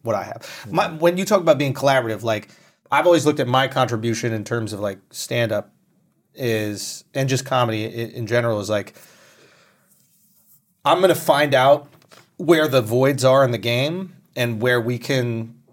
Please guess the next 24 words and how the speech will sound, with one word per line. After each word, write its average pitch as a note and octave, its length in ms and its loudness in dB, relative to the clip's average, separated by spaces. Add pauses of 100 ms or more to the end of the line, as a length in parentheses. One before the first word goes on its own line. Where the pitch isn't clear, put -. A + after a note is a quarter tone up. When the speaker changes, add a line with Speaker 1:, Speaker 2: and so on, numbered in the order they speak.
(400)
Speaker 1:
kind B2 220 0
of, G#2 100 -2
uh, G#2+ 360 -2
curate B2+ 500 0
our A2 160 -4
own A#2+ 240 0
lives B2 480 0
and, G#2+ 80 -8
like, G#2 160 -6
be A#2 120 -4
in G#2+ 80 -6
control A2 380 -6
of A2+ 80 -4
our A2 100 -6
own G#2 120 -6
careers. A2 520 -4
Speaker 2:
Mm. - 200 -16
Speaker 1:
And A2+ 180 -2
then A2 240 -4
I'm A#2 320 -2
going A2+ 340 -2
to G#2+ 420 -6 (500)
execute B2 560 -2
those, - 460 -6